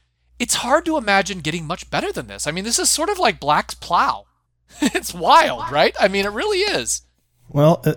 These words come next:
Speaker 2: y-, you know, you're true about its, you're right about its efficiency, and we'd be, I think, much higher on it, of course, if Fatal Push had never been printed. They, they fight on different axes, naturally.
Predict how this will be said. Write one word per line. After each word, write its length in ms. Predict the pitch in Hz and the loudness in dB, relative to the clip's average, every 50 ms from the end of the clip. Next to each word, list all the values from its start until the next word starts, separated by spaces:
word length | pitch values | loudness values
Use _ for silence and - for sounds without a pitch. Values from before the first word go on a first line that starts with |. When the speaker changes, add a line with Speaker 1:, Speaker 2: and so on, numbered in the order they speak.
| - - - - | -4 -10 -6 -4
Speaker 2:
y-, 100 | 165 170 - - | -4 -4 -2 2
you 80 | 170 170 | 4 6
know, 300 | 170 160 147 147 - - - | 8 8 8 6 2 0 4
you're 220 | 165 151 156 156 | 6 6 6 6
true 260 | - - - 247 269 | 6 4 6 6 6
about 180 | 180 143 131 127 | 8 8 6 6
its, 140 | 123 - 135 | 4 2 0
you're 240 | - 127 131 131 | 4 6 6 6
right 160 | 117 - 202 196 | 8 6 6 6
about 140 | 147 135 120 | 6 6 6
its 80 | 110 - | 4 2
efficiency, 720 | 113 - 165 175 - - 135 - - 110 107 110 117 123 | 2 2 2 2 4 2 0 2 2 2 2 2 2 4
and 160 | 127 123 123 | 4 4 6
we'd 220 | 117 127 135 127 110 | 6 6 6 6 6
be, 240 | 123 123 120 123 123 | 6 6 6 6 6
I 100 | 120 117 | 4 4
think, 160 | 143 131 117 | 4 4 6
much 220 | 113 123 123 - | 6 4 4 4
higher 320 | - 117 113 131 147 120 107 | 4 4 6 6 6 6 6
on 120 | 104 107 | 6 4
it, 80 | 113 101 | 4 2
of 140 | 92 - | 0 -2
course, 400 | - - 123 135 117 104 127 - | 2 4 4 6 6 4 2 0
if 100 | 104 98 | -2 -4
Fatal 260 | - - 110 123 135 110 | 0 0 2 2 4 4
Push 180 | - 107 95 - | 4 2 2 0
had 100 | - 95 | -2 -2
never 200 | 101 95 98 92 | -2 -2 -2 -2
been 160 | 98 95 92 | -2 -2 2
printed. 420 | - - 98 87 - 104 110 131 - - _ _ _ _ _ _ - | 2 2 2 2 0 0 0 -2 -4 -6 _ _ _ _ _ _ 0
They, 240 | 117 139 135 131 - - - - | 4 6 6 6 4 2 -4 0
they 100 | 139 135 | 0 0
fight 260 | 123 - - 147 165 175 | 2 4 4 4 6 6
on 120 | 160 139 | 6 6
different 280 | 147 139 - 120 117 113 | 4 4 2 0 2 4
axes, 560 | 113 135 139 - - 104 101 107 131 - - | 4 4 4 2 -2 -2 -2 -2 -2 -2 -2
naturally. 560 | 107 95 95 - - 98 95 95 98 127 | -2 -2 -2 -4 -6 -6 -4 -2 -2 -2